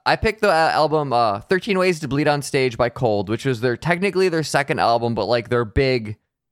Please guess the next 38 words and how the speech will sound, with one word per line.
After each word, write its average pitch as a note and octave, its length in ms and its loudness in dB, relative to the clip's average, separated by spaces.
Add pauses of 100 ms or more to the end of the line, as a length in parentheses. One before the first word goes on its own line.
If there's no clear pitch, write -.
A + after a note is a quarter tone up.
(300)
uh, A2+ 240 2 (400)
the C#3 60 -2
one F#3+ 100 2
that E3 160 0
kinda F3 180 0
put F3+ 160 0
'em D#3+ 80 -2
in D#3 80 -4
the C#3+ 60 -2
limelight, A2 560 0 (100)
uh, G#2+ 220 -2
that G2 160 -4
got B2 140 0
a - 20 -2
lot A#2 160 2
of G#2+ 80 -2
radio A2 260 0
play G#2+ 380 0 (500)
and, G#2 220 -2
and A2 220 -4 (600)
made B2+ 300 0
them B2 360 0
vaguely D#3 440 2
popular D3 580 2
as, B2 220 0
like, B2 200 0
a B2 140 -2
post-grunge B2+ 1040 -2 (100)
alt B2+ 300 0
metal. B2+ 380 2
I'm B2 120 -2
not D#3+ 160 0
really G#3 240 0
sure G3 260 0
what D3 220 0
genre A2 460 0
this C#3+ 220 -4
is. E3 320 -2